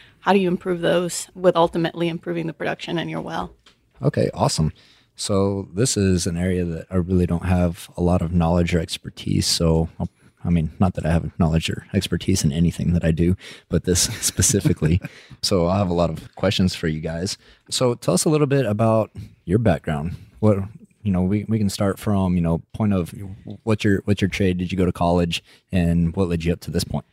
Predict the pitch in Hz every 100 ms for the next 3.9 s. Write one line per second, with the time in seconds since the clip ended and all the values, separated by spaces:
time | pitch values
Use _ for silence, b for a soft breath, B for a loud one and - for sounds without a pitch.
0 | _ - 247 277 196 226 208 202 - 196
1 | 220 - 240 202 202 202 - - 190 190
2 | 185 180 196 190 190 - 196 180 175 202
3 | 180 190 185 190 190 196 - 247 226